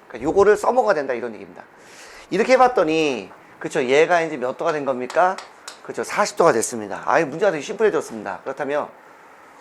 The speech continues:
호, 요 비디 있죠? 예, 비에이디 호. 이거에 대한 중-, 어, 원주각이 오십오 도니 중심각은 두 배 하면 백십 도.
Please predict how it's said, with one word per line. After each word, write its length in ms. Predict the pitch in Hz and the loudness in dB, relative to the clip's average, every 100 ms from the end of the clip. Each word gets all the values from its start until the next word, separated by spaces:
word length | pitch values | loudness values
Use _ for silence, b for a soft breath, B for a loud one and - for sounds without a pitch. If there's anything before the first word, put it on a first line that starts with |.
| - - - | -20 -10 4
호, 420 | 226 240 233 202 | 6 8 6 4
요 120 | 160 | 0
비디 360 | 160 165 165 160 | -2 -8 -6 -6
있죠? 320 | - 180 175 - | -2 -2 -2 -8
예, 140 | 107 - - | -12 -14 -20
비에이디 440 | - 127 120 113 110 | -12 -4 -4 -4 -8
호. 400 | 139 165 196 202 - B B B | -4 0 2 0 -10 B B B
이거에 160 | 151 185 | 0 4
대한 180 | 196 185 | 4 2
중-, 260 | 165 180 | -2 -2
어, 120 | 143 123 | 0 2
원주각이 800 | 135 190 175 180 160 208 214 135 | 4 2 2 2 2 -2 -6 -6
오십오 360 | 147 180 131 | -6 -6 -6
도니 300 | 143 135 104 - - - - - | -6 -6 -8 -14 -20 -20 -20 -12
중심각은 720 | 139 139 143 139 135 190 202 | -10 -8 0 0 2 -4 -4
두 180 | - 117 | -10 -2
배 80 | 135 | 0
하면 380 | 131 160 170 | 0 -2 -8
백십 340 | - 110 - - | -10 -16 -18 -10
도. 140 | 104 | -10